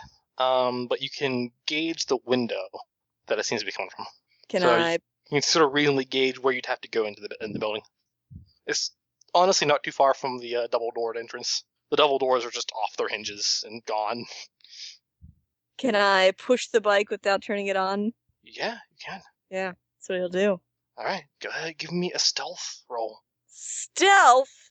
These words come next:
Speaker 2: I don't actually think he's that good at that. Eh, he's all right at it, 'cause he's got a lot of coordination. I'll use a willpower. Two nines.
Speaker 1: All right. Yeah, I think he's, I think he's gone. Do you? Yeah,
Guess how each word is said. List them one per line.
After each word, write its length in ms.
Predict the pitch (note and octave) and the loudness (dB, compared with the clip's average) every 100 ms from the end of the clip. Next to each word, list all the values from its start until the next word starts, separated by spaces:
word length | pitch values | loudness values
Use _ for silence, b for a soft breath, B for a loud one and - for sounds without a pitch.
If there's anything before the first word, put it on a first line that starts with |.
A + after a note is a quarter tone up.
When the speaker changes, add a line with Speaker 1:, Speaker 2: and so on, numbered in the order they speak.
| _ _ - | _ _ -4
Speaker 2:
I 80 | - | -2
don't 160 | C4 C4+ | 0 -2
actually 320 | C#4 C4+ C4 C#4+ D4+ | -4 -10 -16 -16 -20
think 140 | C#4+ D4 | -20 -16
he's 180 | C#4+ - | -14 -6
that 200 | - D4 | -8 -6
good 100 | - | -12
at 240 | - - | -12 -10
that. 100 | G2+ - A3+ | -8 -4 0
Eh, 40 | A3+ | 0
he's 140 | D#4 | 2
all 120 | G#3+ | 2
right 140 | E3+ E3 | 2 -2
at 80 | F3 | -6
it, 140 | F#3 _ _ _ | -10 _ _ _
'cause 100 | A3 | -20
he's 120 | G#3+ | -8
got 120 | A3 | -6
a 40 | G3+ | -4
lot 100 | F#3 | -6
of 60 | |
coordination. 640 | - F#3 E3+ E3 F3 F3+ G#3 _ _ _ _ _ _ - - _ _ - | -4 -2 -2 -4 -6 -6 -10 _ _ _ _ _ _ -20 -20 _ _ -8
I'll 200 | G3 F#3+ | 0 2
use 380 | G#3 G#3+ G#3+ G#3+ | 2 2 0 4
a 120 | G#3+ | 2
willpower. 960 | G3 E3 D#3+ - D#3+ D#3+ D#3+ D#3+ E3 F3 _ _ _ | 4 0 0 -4 -4 -2 -2 0 0 -4 _ _ _
Two 260 | - C#4+ D4+ | 0 4 8
nines. 920 | A3 F3+ F3 F3+ F3+ F#3 F#3 - - _ _ | 8 8 6 4 2 -2 -8 -14 -20 _ _
Speaker 1:
All 80 | F3 | 4
right. 160 | A#3 - _ _ _ - | 4 2 _ _ _ -20
Yeah, 460 | - - - - | -16 -16 -16 -18
I 40 | - | -20
think 140 | _ _ | _ _
he's, 360 | - _ - - | -20 _ -16 -16
I 40 | |
think 80 | B2+ | -12
he's 60 | - | -12
gone. 220 | - - - _ _ - | -12 -16 -20 _ _ -20
Do 100 | - | -18
you? 100 | - - _ _ - | -18 -20 _ _ -18
Yeah, 120 | - | -18